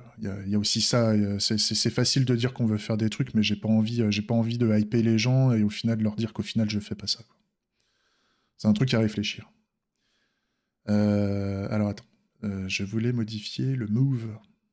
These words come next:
Le move, en fait, quand je fais le move et que je suis en placement,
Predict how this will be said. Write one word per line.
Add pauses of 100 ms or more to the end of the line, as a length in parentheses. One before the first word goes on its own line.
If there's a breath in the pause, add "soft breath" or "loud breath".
(280)
Le
move,
en
fait, (260)
quand
je
fais
le
move
et
que
je
suis
en
placement,